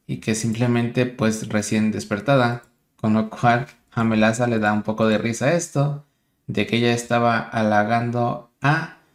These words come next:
La Bronca, y mientras tanto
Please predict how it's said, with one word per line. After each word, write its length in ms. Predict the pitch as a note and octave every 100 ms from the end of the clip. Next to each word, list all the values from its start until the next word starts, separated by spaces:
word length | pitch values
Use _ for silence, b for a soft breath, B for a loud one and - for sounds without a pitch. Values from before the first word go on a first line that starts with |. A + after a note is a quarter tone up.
| _ _ _ _ _ _ _ _ _ -
La 140 | A2
Bronca, 580 | B2 D#3 E3+ F3+ F3 F3+ -
y 140 | - B2
mientras 440 | B2 A#2+ B2 B2
tanto 680 | C3 C3 C#3 C#3+ C3+ B2+ A#2+